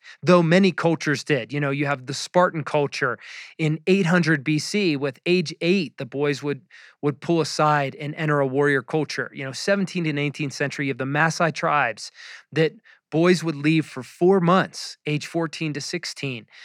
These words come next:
um, and, and go and be initiated in a culture of men. The,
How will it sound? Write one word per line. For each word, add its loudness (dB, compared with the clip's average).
um, -2
and, -4
and -4
go 2
and -2
be -2
initiated -2
in -2
a -2
culture -4
of -8
men. -6
The, -8